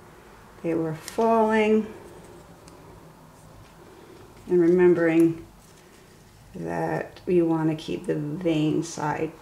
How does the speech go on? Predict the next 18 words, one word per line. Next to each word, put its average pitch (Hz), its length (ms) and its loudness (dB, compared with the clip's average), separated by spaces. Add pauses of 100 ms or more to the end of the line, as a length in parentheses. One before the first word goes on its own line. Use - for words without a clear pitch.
down. 156 320 -6
One, - 360 -18
two, - 120 -18
three, 185 240 -2
four, 165 140 -6
five, 160 200 -2
six, 165 220 -8
seven. 175 320 -4
Well, 185 320 -2
we're 175 120 0
gonna 160 220 0 (520)
cheat - 440 -6 (120)
and - 140 -10
put - 180 -14 (200)
eight. - 440 -10 (560)
I 90 40 -12
don't - 240 -4
think - 260 -6